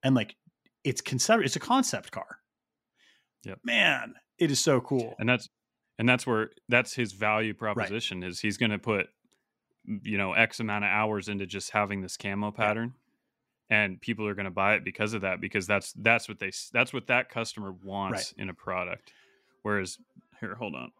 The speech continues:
Speaker 2: Whoop. Getting a phone call, but we're all good.
Speaker 1: It's crazy to think,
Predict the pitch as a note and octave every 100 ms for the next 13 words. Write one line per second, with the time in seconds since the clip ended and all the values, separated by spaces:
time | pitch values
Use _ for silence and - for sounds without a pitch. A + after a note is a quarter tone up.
0 | _ - A#2 - _ - _ _ _ _
1 | - G#2 F#2 G2 F#2+ F#2+ F#2 F#2 - -
2 | G#2 G2 G2 G2 G#3 - A#3 C4 D#4+ C#4
3 | - F#3